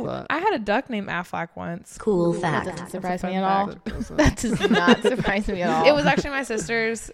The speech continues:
Speaker 1: and they had to raise it for a class project, but his name is Aflac, and he quacked a lot.
Speaker 4: He was a duck.
Speaker 2: <laughs>
Speaker 1: Did I say a duck?
Speaker 2: Yeah.
Speaker 4: He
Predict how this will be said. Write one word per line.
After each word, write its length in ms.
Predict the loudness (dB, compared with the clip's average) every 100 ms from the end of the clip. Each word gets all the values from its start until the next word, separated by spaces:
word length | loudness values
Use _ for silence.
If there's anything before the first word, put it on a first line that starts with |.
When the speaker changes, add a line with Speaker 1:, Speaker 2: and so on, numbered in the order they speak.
| -6
Speaker 1:
and 360 | -4 -2 -4
they 60 | -4
had 120 | -6
to 60 | -4
raise 180 | -6
it 80 | -6
for 80 | -12
a 40 | -12
class 220 | -10 -12
project, 380 | -12 -12 -12 -14
but 220 | -16 -16 _ _ -20 _ _ _ _ _ _
his 160 | -12 -6
name 120 | -4
is 60 |
Aflac, 380 | -2 -4 -6 -10
and 80 | -12
he 80 | -16
quacked 280 | -14 -12 -12
a 40 |
lot. 220 | -14 -16 _ -20 -18 -18 -20 -20 -12
Speaker 4:
He 80 | -8
was 120 | -6
a 40 | -6
duck. 480 | -4 -2 -2 -4 -20 _ _
Speaker 2:
<laughs> 220 | _ _
Speaker 1:
Did 1300 | -8 -8 -12 -4 -4 -2 -4 -6 -10 -20 _ _ -6
I 80 | -4 -2
say 280 | -4 -6
a 120 | -6 -4
duck? 340 | -4 -4 -8 -20 -20 -20 _
Speaker 2:
Yeah. 200 | -8 -8 -10 _ _ -20 _ _ _ _ _ _ _ _ _
Speaker 4:
He 220 | -14 -14